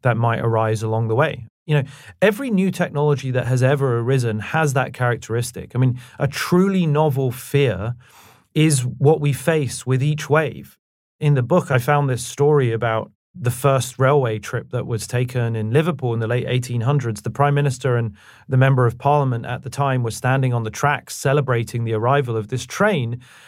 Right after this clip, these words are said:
and they had no conception of the movement of this, you know, this beast, and it ran through the celebration party and killed a bunch of people. I mean, this is just remarkable. Isn't that, like, an incredible realization that actually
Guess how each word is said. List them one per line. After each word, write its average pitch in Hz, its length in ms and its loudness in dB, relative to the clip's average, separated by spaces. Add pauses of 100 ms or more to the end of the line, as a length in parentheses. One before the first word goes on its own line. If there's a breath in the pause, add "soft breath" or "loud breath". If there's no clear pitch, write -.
(180 loud breath)
and 147 420 2
they 175 200 2
had 190 180 0
no 175 300 2
conception 151 1000 -2
of 123 160 0
the 127 80 2
movement 151 640 4
of 120 200 -6
this, - 300 -2 (120)
you 139 180 0
know, 110 280 2 (360 loud breath)
this 117 240 0
beast, 147 560 0 (400 soft breath)
and 147 420 2
it 165 220 -2 (180)
ran 190 320 2
through 208 200 -2
the 180 100 -6
celebration 208 640 0
party 117 580 -8
and 156 140 -2
killed 208 280 4
a - 20 -4
bunch 208 260 -2
of 202 60 -4
people. 240 440 -6 (360 loud breath)
I - 40 -4
mean, 320 100 0
this 285 60 -4
is 254 120 -4
just 220 160 -2
remarkable. 214 800 2
Isn't 226 220 -2
that, 214 180 -4
like, 170 220 -2
an 170 60 -4
incredible 156 840 -2
realization 151 840 0
that 135 160 -2
actually 139 560 -2